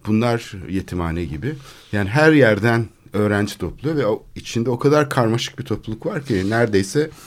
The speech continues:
aynı bölgede farklı dinden, farklı topluluktan insanların yaşadıkları şeylerden,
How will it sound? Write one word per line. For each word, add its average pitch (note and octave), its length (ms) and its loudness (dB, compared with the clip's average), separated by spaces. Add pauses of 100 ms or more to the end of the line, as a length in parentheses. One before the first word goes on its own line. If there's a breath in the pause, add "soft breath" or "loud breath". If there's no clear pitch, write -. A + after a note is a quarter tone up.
(320 loud breath)
aynı C#3+ 300 6
bölgede A2 580 4
farklı B2 720 0
dinden, G#2 380 0
farklı G#2+ 380 -6
topluluktan G#2+ 560 -4
insanların A2+ 640 -2 (240 loud breath)
yaşadıkları A#2+ 840 2 (360 loud breath)
şeylerden, G#2 840 2